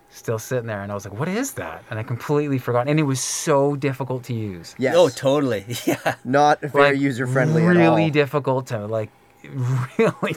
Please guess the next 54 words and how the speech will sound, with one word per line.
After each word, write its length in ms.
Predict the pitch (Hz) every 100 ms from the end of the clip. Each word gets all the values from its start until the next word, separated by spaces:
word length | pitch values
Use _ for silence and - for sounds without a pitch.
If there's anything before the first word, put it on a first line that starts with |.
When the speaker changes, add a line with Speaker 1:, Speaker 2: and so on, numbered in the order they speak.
| -
Speaker 1:
difficult 500 | 160 - 131 135 123
to 60 |
use. 460 | 113 110 101 110 -
Speaker 3:
It's 160 | 143 -
crazy 320 | 175 208 208
how 100 | 117
far 280 | - 101 110
it's 120 | -
all 140 | 95
come 280 | - - 101
now, 260 | 98 85 80
Speaker 1:
Yeah. 100 | 107 104
Speaker 3:
like, 80 | 98 - _ -
especially 380 | - 117 123 104
from 500 | - 104 101 95 87 -
<laughs> 120 | _
even 400 | 185 196 175 143 - _ - 120
being 160 | 131
able 100 | 127
to 80 | 117
record 320 | 110 - 113
on 160 | 110 101
a 60 | 98
laptop 460 | 101 101 117 101
before 420 | 85 - 107 123
and, 140 | 110 98
and, 260 | 95 92 90
and 160 | 101 95
edit 320 | 95 98 87
and 80 | 92
get 160 | 92
in 120 | 90
there. 180 | 95 92
Like, 240 | 90 90 -
now 320 | 113 147 123
it's 200 | 98 -
like, 340 | 101 90 90 - _ _ _ _ _ -
I 40 |
feel 200 | - 127
like 180 | 113 98 _
things 240 | 117 107
just 160 | 98 -
happen 360 | 104 104 - 101
easier. 320 | 90 92 95
Like, 160 | 101
part 180 | - 151
of 80 | 127
it's 160 | 113 120
also 260 | 107 104
growing 400 | 90 101 107 110
and 120 | 95
learning 260 | 92 107 120
more, 200 | 98 95
but 220 | 95 95